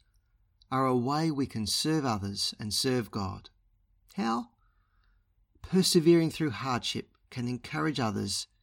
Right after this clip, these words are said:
to also lift their eyes and long for eternity. On the other hand,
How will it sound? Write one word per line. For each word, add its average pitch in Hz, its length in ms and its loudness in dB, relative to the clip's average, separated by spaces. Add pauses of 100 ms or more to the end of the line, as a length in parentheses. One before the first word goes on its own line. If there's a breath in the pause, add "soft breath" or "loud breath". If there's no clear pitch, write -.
(360)
to 135 160 -2
also 147 360 4
lift 127 220 0
their 120 180 0
eyes 104 280 0
and 107 140 -2
long 117 200 -2
for 120 140 -6
eternity. 101 560 -10 (1700)
On 131 100 0
the 135 80 6
other 135 140 4
hand, 110 300 0